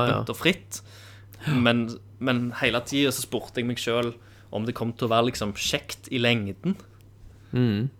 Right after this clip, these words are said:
Speaker 1: eh, på mye av det jeg fikk intro-, introdusert. Og
Speaker 2: Ja.
Speaker 1: jeg fikk jo et slag på trynet,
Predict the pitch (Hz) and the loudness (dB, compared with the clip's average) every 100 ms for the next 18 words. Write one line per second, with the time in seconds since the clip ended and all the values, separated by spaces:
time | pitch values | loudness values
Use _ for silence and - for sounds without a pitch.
0 | - 123 113 107 139 117 101 104 107 101 | -2 2 2 2 2 2 2 2 2 2
1 | 120 110 104 107 120 110 - 104 - 104 | 0 -4 -4 -6 -6 -6 -6 -6 0 2
2 | - - - 113 113 113 107 - - - | 0 -8 -4 0 2 4 2 -4 -16 -6
3 | 113 123 117 120 - 165 - 113 120 - | -4 0 -2 -2 0 0 4 4 4 0
4 | 117 95 98 139 | -2 0 0 0